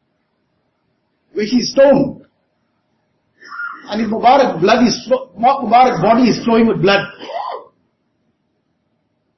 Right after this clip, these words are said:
And after all this, now he comes away, gets some refuge.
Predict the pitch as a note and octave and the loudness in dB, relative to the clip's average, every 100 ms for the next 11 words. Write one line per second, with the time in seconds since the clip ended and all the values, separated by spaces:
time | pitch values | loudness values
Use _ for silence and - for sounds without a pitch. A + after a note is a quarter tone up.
0 | _ _ _ _ _ - G#3 B3+ C#4 D4 | _ _ _ _ _ -16 -6 -4 -2 2
1 | D#4 F4 E4 B3+ G#3+ - - - - - | 4 4 4 4 2 -2 -8 -12 -12 -12
2 | - C4 A#3+ A3+ - B3+ G#3+ G#3+ A#3 A3+ | -4 0 0 -2 0 2 2 2 2 0
3 | - - F#3+ G3 - G#3+ G3+ - - - | -2 -2 0 0 0 0 0 -6 -14 -18